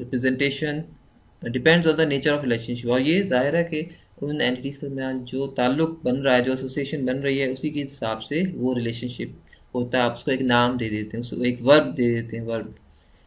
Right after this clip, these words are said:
तो रिलेशनशिप basically दो टेबल्स को ना ज्वाइन करवा रहा होता है।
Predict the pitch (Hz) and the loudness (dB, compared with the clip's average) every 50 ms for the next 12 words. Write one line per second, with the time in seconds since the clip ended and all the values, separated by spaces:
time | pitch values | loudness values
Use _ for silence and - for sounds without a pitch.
0 | _ _ _ _ - - 151 139 135 135 139 147 151 - 233 220 - - 214 202 | _ _ _ _ -12 -6 -4 0 2 4 4 4 4 4 4 2 2 4 2 2
1 | 185 170 - 151 - - 185 185 185 175 180 175 185 180 180 175 139 123 143 160 | 2 4 2 0 2 2 0 2 2 2 4 4 4 4 4 2 4 4 6 6
2 | 180 180 175 160 147 156 160 160 165 - - 170 170 208 214 170 135 127 127 123 | 6 6 6 6 8 8 6 6 4 0 0 0 2 2 2 2 4 4 4 4
3 | 127 131 143 147 143 139 123 120 113 110 110 110 113 110 110 110 107 107 - 120 | 4 4 2 0 2 2 2 4 4 2 0 0 0 0 0 -2 -4 -4 -4 -2
4 | 123 131 135 | -2 -2 -4